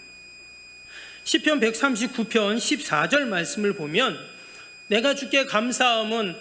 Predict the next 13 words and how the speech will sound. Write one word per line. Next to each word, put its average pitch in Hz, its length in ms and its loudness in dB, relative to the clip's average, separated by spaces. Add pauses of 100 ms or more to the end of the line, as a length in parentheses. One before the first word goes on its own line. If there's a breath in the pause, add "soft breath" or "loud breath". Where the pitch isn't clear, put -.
(200)
나를 190 460 2
지으심이 233 880 0 (200)
심히 254 880 0
기묘하심이라. 180 1120 0
주께서 254 420 0
하시는 226 420 0
일이 208 280 0
기이함을 208 840 -2
내 170 280 0
영혼이 156 360 -4
잘 147 360 -8
아나이다." 139 600 -6
했어요. - 340 -18